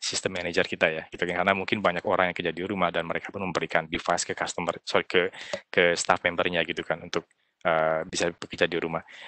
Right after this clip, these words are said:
Nah, untuk monitornya seperti apa gitu kan, mereka menggunakan Meraki, Meraki, eh,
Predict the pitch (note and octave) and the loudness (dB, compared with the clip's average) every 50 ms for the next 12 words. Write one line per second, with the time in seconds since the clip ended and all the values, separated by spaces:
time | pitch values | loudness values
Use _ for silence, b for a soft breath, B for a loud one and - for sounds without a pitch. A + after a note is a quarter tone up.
0 | B B B - E2+ F2 F#2 - - G#2+ G2+ G2 F#2+ F#2+ G2 - G2+ G2 A2 B2 | B B B 0 0 0 0 -4 -2 0 4 4 4 4 4 4 4 4 4 2
1 | - - G#2 - - F2 E2+ - - B2 C3+ B2 - - - F2+ - A2 A2 G2+ | 0 0 -2 2 4 2 4 8 8 8 8 6 4 -2 -2 0 2 2 2 0
2 | F2+ F2 - G#2 F#2+ F#2 F2 - E2+ E2+ E2 - G2 F#2+ F#2+ F#2 E2+ E2+ E2+ - | -4 0 -2 -2 -2 -2 -6 -6 -2 -2 0 0 0 0 0 0 -2 -2 -2 -2
3 | F#2 F2+ F2 E2+ F2+ G#2 G2 F2+ F2 - - F#2 F2 F2+ F2+ - - - E2 D#2+ | -4 -2 -2 -4 -4 -2 0 0 0 0 0 -2 -2 -2 -2 -4 -2 0 2 2
4 | D#2+ E2 | 2 0